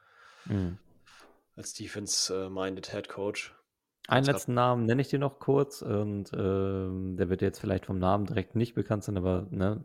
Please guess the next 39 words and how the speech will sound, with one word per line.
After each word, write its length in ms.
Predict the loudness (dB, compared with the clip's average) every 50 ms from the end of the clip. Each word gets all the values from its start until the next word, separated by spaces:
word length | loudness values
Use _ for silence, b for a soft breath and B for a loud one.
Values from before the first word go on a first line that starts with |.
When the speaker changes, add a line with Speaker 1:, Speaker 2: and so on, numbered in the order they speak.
| -10
Speaker 1:
trotzdem 420 | -8 -2 -2 -2 -2 -2 -4 -2 -2
wirst 180 | -2 -4 -4 -4
du 60 | -2
direkt 300 | 0 2 2 2 2 0
'ne 60 | 0
Assoziation 540 | -2 0 -2 -2 2 2 2 2 2 2 2
damit 180 | 4 4 4 4
haben. 260 | 4 4 4 2 -2 B B B B B B B B B
Ähm, 300 | B 4 4 4 4 4
kannst 240 | 0 0 0 0 0
ja 60 | -4
kurz 420 | -6 -2 2 2 2 2 0 -14 -16 _ _ _ -18 -12
sagen, 580 | -8 -4 0 2 2 2 2 0 -2 -4 -4 -2
wie 120 | -2 0
du 100 | 0 0
das 220 | 2 0 0 0 2
finden 220 | 0 0 2 4
würdest. 340 | 4 4 4 4 0 -2 _ B B B B B B
Und 120 | -8 -8
zwar 400 | -2 4 8 10 10 10 10 8
wurde, 560 | 6 4 6 6 6 6 6 6 4 2 0 0 2
die 60 | 4
Meldung 240 | 6 6 6 6 4
kam 180 | 2 2 2
gestern, 360 | 4 2 2 2 2 0 0 0
die 60 | 0
Seahawks 440 | -2 -2 2 2 2 2 2 0 0
haben 240 | 0 0 0 0 0
auch 200 | 0 -2 -2 -2
den 220 | -2 -2 -2 0
Offensive 440 | -2 -2 0 0 -2 0 -2 -6 -2
Coordinator 480 | 2 2 2 2 2 0 2 2 4 4
der 100 | 6 6
Dolphins 400 | 6 6 4 4 2 0 -2 0
eingeladen, 480 | -2 -2 0 0 2 2 2 2 2 0
nämlich 240 | 0 -2 -2 -6
Frank 300 | -6 -4 -2 -2 -2 -2
Smith. 320 | -4 -2 -2 -2 -2 -2 _ _ _ _ _ _ _ _ _ _ _ _ _ _ _ _ _ _ _ _ -10
Speaker 2:
Mhm. 640 | -8 -8 -8 -8 -6 -4 0 0 2 2 0 -2 -6